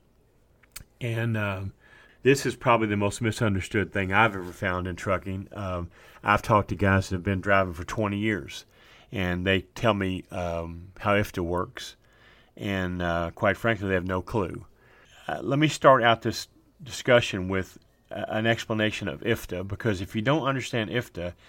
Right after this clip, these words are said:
you won't understand how to price, or how to shop for the, for the best price in fuel, because you've got to be able to separate the actual cost of the fuel from all the other costs that are lumped into that fuel when you actually are buying it at the pump.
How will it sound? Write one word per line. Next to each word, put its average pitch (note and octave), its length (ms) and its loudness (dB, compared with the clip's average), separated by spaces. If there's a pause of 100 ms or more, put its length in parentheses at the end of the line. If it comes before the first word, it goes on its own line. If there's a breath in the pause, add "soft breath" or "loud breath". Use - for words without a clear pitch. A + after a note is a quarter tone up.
(320 loud breath)
you G#2+ 120 0
won't A2+ 200 4
understand A2+ 520 0
how G2+ 260 2
to G2 80 -4
price, - 720 0 (640 soft breath)
or G#2 100 0
how A2 160 6
to G2+ 60 4
shop - 400 4
for G#2+ 120 -2
the, F#2 220 -4
for A2 180 -8
the G2 120 -4
best F#2+ 240 -2
price F#2+ 260 -4
in G2 80 -12
fuel, F2+ 420 -6 (400 loud breath)
because G#2+ 500 0 (520 soft breath)
you've A2 220 2
got C#3 260 8
to C#3+ 80 -4
be C3+ 200 0
able A#2+ 180 2
to A#2 80 -2
separate G2 720 0
the - 120 -2
actual A#2 380 4
cost - 420 2
of A2+ 80 -4
the A2 60 -4
fuel D#2+ 540 -4 (580 soft breath)
from A2 380 4
all G#2+ 200 8
the G#2+ 200 4
other A2+ 180 4
costs F2+ 480 -4
that F2 340 0
are E2+ 440 0 (400)
lumped A2 420 0
into B2+ 280 2
that E2+ 260 0
fuel F2+ 400 -4
when F#2+ 180 -4
you G2 160 2
actually F2+ 320 0
are E2+ 60 -6
buying F2+ 340 0
it E2 160 -6
at D#2 80 -14
the - 80 -20
pump. - 320 -14